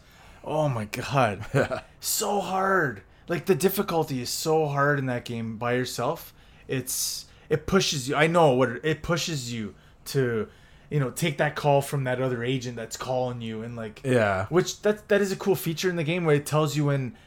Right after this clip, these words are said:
Speaker 1: another agent is in need and you go, um, Division One had that too, right?
Speaker 2: Yep.
Speaker 1: Yeah.
Speaker 2: The exact same thing.
Speaker 1: So,
Speaker 2: But
Speaker 1: and it's pushing you to go, like, "No,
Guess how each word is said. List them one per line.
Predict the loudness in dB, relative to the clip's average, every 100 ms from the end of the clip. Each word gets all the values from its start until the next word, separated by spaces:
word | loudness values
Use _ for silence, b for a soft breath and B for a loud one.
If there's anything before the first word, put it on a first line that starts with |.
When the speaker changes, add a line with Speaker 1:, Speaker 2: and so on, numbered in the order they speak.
| b
Speaker 1:
another | 0 2 2
agent | 2 0 0 -2
is | -2
in | -4
need | -2 -2 -2
and | -4
you | -6
go, | -4 0 0 -2 b b b
um, | -6 -4 -4 -6 -10 -6
Division | 4 4 6 2 2
One | 2
had | 0 -2
that | -6 -6
too, | -6 -6
right? | -6 -6
Speaker 2:
Yep. | 2 2 0 -12
Speaker 1:
Yeah. | -2
Speaker 2:
The | 0
exact | 2 0 -2
same | -4
thing. | -4 -6 -8
Speaker 1:
So, | -10 -2 0 0 -4 b b
Speaker 2:
But | 10 12 12
Speaker 1:
and | 6 4
it's | 4 2
pushing | 4 4 6 2
you | 4 4
to |
go, | 4 4
like, | 4 2
"No, | 0 0 0